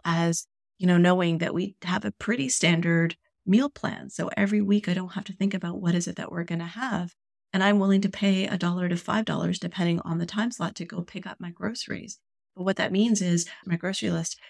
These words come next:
is already pre-populated into the server of my grocery store. And within five minutes, I've just made the tweaks to say, "Oh, I need a couple bit, a bit more of this, not this," and, um, you know, build on the existing list.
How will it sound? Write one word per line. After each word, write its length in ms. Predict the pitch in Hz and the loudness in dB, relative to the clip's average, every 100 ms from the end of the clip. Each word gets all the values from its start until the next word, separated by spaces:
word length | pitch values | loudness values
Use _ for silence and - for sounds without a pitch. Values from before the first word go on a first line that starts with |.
| _ | _
is 180 | - 175 | -2 0
already 280 | 175 196 220 | 2 2 -2
pre-populated 880 | - 202 202 190 214 180 175 170 - | -2 -2 -2 -4 -2 2 2 2 2
into 260 | 196 202 | 0 2
the 100 | 202 | -2
server 440 | 196 208 175 175 - | -4 -4 -2 -4 -2
of 160 | 196 202 | -2 2
my 120 | 190 | 0
grocery 400 | 180 165 - 156 | 0 -4 -4 -8
store. 500 | - 156 170 170 170 _ _ _ - | -6 -2 0 0 -2 _ _ _ 0
And 260 | 185 180 190 | 2 2 4
within 260 | 208 226 | 4 4
five 240 | 220 208 196 | 4 4 2
minutes, 280 | 185 185 - | 2 2 -2
I've 100 | 175 | -4
just 200 | 185 185 | -2 2
made 200 | 180 175 | 2 0
the 40 | |
tweaks 380 | - 190 196 - | -4 -6 -6 -8
to 100 | 170 | -6
say, 300 | - 170 - | -2 -2 -2
"Oh, 140 | 226 - | -4 -2
I 120 | 175 | -4
need 160 | 175 | -4
a 40 | 170 | -6
couple 280 | 185 190 180 | -8 -6 -6
bit, 260 | - - - | -6 -8 -6
a 60 | 170 | -4
bit 240 | 202 - | -4 -2
more 180 | 180 175 | -2 0
of 60 | |
this, 320 | 170 220 - - _ _ | 0 -2 -2 -10 _ _
not 360 | 175 170 175 - - | 2 4 6 4 2
this," 340 | 220 214 - _ _ _ - | 2 2 -2 _ _ _ -2
and, 360 | 175 170 170 - - _ - | 2 4 4 0 -10 _ -2
um, 320 | 165 156 - - | 0 0 -2 2
you 120 | 180 | 4
know, 120 | 170 | 4
build 300 | 156 175 180 | 2 2 2
on 180 | - 165 | 2 2
the 100 | 165 | 4
existing 560 | 160 175 247 - 220 175 | 2 2 0 4 4 6
list. 340 | 170 170 - | 4 2 -2